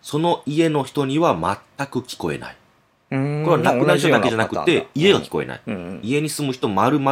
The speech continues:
Speaker 1: 聞こえないと。
Speaker 2: まあでも、
Speaker 1: それが、
Speaker 2: 近い。
Speaker 1: 同じこと言われてるのが、宮城、茨城、埼玉、和歌山、岡山、広島、佐賀。
Speaker 2: 岡山も入ってんの？
Speaker 1: 入ってるんですよ。
Speaker 2: うん。
Speaker 1: 僕の地元でもね。
Speaker 2: うん。
Speaker 1: 僕は聞いたことないんだけれども、
Speaker 2: うん。
Speaker 1: こういうふうに報告されている。そして、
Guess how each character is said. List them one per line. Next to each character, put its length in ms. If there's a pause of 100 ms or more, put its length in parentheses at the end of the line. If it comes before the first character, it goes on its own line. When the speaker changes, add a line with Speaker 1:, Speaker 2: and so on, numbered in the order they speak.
Speaker 1:
聞 140
こ 160
え 20
な 80
い 60
と。 160
Speaker 2:
ま 100
あ 60
で 80
も、 160
Speaker 1:
そ 100
れ 80
が、 80
Speaker 2:
近 200
い。 60 (280)
Speaker 1:
同 180
じ 100
こ 120
と 100
言 80
わ 80
れ 60
て 100
る 60
の 100
が、 320
宮 420
城、 300
茨 500
城、 220
埼 360
玉、 320
和 160
歌 140
山、 340
岡 260
山、 240
広 260
島、 220
佐 160
賀。 220 (720)
Speaker 2:
岡 220
山 180
も 80
入 160
っ 40
て 120
ん 40
の？ 20
Speaker 1:
入 100
っ 40
て 100
る 60
ん 60
で 60
す 160
よ。 80
Speaker 2:
う 20
ん。 220
Speaker 1:
僕 100
の 60
地 80
元 160
で 80
も 140
ね。 80
Speaker 2:
う 20
ん。 60
Speaker 1:
僕 100
は 60
聞 80
い 20
た 60
こ 80
と 60
な 100
い 40
ん 40
だ 80
け 100
れ 80
ど 100
も、 160
Speaker 2:
う 40
ん。 100 (340)
Speaker 1:
こ 120
う 20
い 20
う 20
ふ 40
う 40
に 60
報 200
告 180
さ 160
れ 80
て 160
い 180
る。 140
そ 140
し 60
て、 300